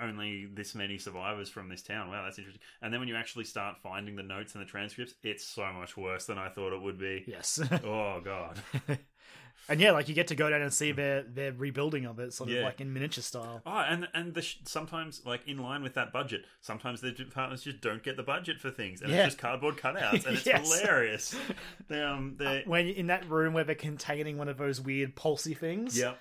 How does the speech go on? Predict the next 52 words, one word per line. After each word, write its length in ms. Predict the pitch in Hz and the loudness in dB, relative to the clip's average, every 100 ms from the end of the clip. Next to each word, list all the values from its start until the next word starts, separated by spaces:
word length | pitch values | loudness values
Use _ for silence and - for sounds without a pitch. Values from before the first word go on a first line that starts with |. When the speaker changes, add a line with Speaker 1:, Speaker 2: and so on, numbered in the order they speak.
| - | -8
Speaker 1:
and 140 | 123 | -4
it's 140 | 120 - | -4 -6
just 100 | 123 | -4
supposed 260 | 135 120 - | 0 0 0
to, 100 | 127 | -6
and 80 | |
it's 100 | 113 | -6
supposed 280 | - 120 117 | -2 -2 -2
to 60 | 117 | -6
be 120 | 113 | -6
used 320 | 107 107 - | -4 -6 -8
for, 140 | - 110 | -8 -4
like, 360 | 101 98 - | -4 -4 -4
um, 380 | 104 101 98 98 - _ - _ _ _ _ - | -4 -4 -6 -14 -18 _ -20 _ _ _ _ -8
uh, 380 | 110 104 101 101 _ _ | -6 -4 -4 -6 _ _
astral 480 | 117 110 - 127 117 | -2 -2 -2 -4 -4
naut 380 | 113 113 110 - | -2 -4 -6 -8
training, 460 | - 117 117 139 170 | -4 -2 0 -2 -2
and 80 | |
just, 120 | 143 156 | 4 4
Speaker 2:
Yeah. 140 | 175 | 6
Speaker 1:
like, 140 | 156 | 4
to 80 | 220 | 2
get 100 | 214 | -4
you 60 | 180 | -4
used 280 | 185 208 - | -6 -6 -4
to 40 | |
what 140 | 151 151 | -4 -4
the 120 | 156 | -2
astral 260 | 156 - 160 | -4 -4 -4
plane 140 | 175 214 | 4 4
Speaker 2:
It's 100 | 165 | 6
Speaker 1:
looks 120 | 220 | 4
Speaker 2:
just, 40 | 226 | 6
like, 60 | 139 | 4
Speaker 1:
like. 40 | - | 6
You 40 | |
go, 60 | 165 | 6
Speaker 2:
cardboard 260 | 160 151 | 6 4
Speaker 1:
<laughs> 20 | 415 | 2
"It's 180 | - | -2
just 160 | - - | -4 2
Speaker 2:
cutouts. 60 | - | 4
Speaker 1:
cardboard 300 | 349 285 240 | 4 4 2
cutouts 400 | - 120 143 151 | 2 4 4 2
and 160 | 156 131 | 0 0
balsa 380 | 110 131 - 131 | 0 2 0 2
wood." 400 | 117 117 131 - | 4 4 2 -6
Speaker 2:
Close 360 | - 240 226 | 4 6 6
enough, 200 | - 147 | 4 2
I 120 | 160 156 | 4 6
guess. 280 | 160 165 | 4 2